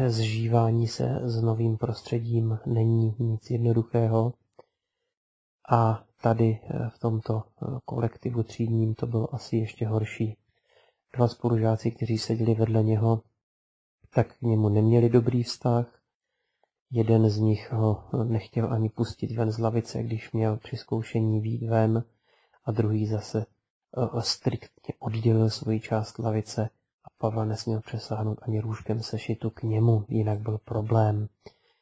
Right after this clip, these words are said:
Jediný, kdo ho trošku ve spálených mlýnech zajímal, byl jakýsi jeho spolužák Ludvík Grigar, který, kterého Pavel, eh, často vídal, eh, jak odchází někam pryč s velkou knihou.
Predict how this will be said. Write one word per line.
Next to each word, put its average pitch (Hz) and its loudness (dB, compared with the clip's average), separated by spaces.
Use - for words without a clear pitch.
Jediný, 156 4
kdo 151 6
ho 143 6
trošku - -2
ve 139 -2
spálených 123 0
mlýnech 123 2
zajímal, 113 2
byl 113 2
jakýsi 113 0
jeho 110 0
spolužák 110 0
Ludvík 113 2
Grigar, 117 6
který, 135 0
kterého 123 2
Pavel, 117 2
eh, 107 0
často 123 -2
vídal, 120 2
eh, 117 0
jak 107 -4
odchází 117 -2
někam 120 2
pryč 110 0
s 107 -2
velkou 110 0
knihou. 110 0